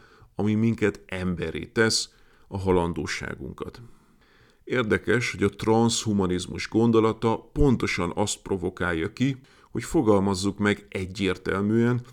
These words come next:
hogy mit jelent a humanitás, mit jelent embernek lenni.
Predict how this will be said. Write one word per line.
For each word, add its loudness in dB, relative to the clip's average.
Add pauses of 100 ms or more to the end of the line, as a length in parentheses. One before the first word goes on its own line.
(140)
hogy -6
mit 4
jelent 2
a 2
humanitás, -2 (300)
mit 0
jelent 2
embernek -2
lenni. -12